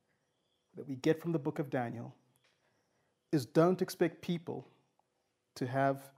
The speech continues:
all the answers. We don't. Well, who does? What do we do? Well, we'll read on in a moment. But that's a powerful tool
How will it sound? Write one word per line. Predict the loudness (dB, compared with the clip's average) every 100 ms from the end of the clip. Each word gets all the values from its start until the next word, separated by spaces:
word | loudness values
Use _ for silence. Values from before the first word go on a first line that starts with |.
| _ _ _
all | 4 6
the | 6
answers. | 6 4 0 -6 -10 -12 -16 _ _ _ _ _ _ _ _ _ _ _ _ _ _ _ -4
We | 0
don't. | 2 0 -6 -20 _ _ _ _ _ _ _ _ _ _ _ _
Well, | -4
who | 2 4
does? | 10 10 10
What | 4
do | 4
we | 2
do? | 2 0
Well, | 0 -2
we'll | -2
read | 0 2
on | 2
in | 2
a |
moment. | 2 2 0 -4 -14 -20 _ _ _ _ _
But | _ -4
that's | -2
a | -2
powerful | 2 4 4 2 -6
tool | -6 -2 0 -2